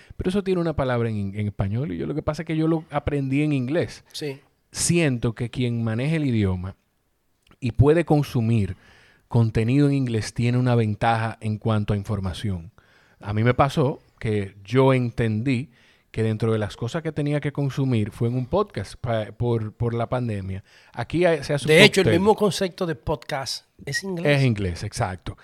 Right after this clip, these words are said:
Speaker 1: Y aquí se hace un cóctel. Desde que yo escuché eso en un podcast que consumo mucho, siempre hago referencia al Joe Rogan Podcast,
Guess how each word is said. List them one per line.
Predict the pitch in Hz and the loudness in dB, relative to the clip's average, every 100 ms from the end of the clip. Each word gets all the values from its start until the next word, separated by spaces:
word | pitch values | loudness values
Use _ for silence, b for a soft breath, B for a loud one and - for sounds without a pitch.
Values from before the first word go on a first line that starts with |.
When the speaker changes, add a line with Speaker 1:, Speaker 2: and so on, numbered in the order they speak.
| b b b b _ | b b b b _
Speaker 1:
Y | 160 156 147 139 135 131 123 120 117 117 | -4 -2 -2 -2 -2 -2 -4 -4 -6 -4
aquí | 131 131 165 | -4 -2 0
se | 190 | 0
hace | 165 | 0
un | 175 | 0
cóctel. | 160 156 - 120 113 | 2 2 4 0 2
Desde | 120 120 117 | 2 2 2
que | 120 | 0
yo | 120 | 0
escuché | 143 170 - 160 147 | 0 -2 0 2 4
eso | 143 139 | 2 0
en | 123 | -2
un | 123 | -2
podcast | 135 - 135 | -4 -2 -4
que | 131 | -4
consumo | 120 117 123 123 | -4 -2 -2 -2
mucho, | 117 104 104 | -2 -4 -6
siempre | - 120 127 | -4 -4 -2
hago | 120 | -2
referencia | 120 120 120 117 113 | -4 -6 -6 -4 -4
al | 104 | -2
Joe | 110 113 | -2 0
Rogan | 113 113 | -2 -4
Podcast, | 107 95 - 92 | -4 -6 -8 -14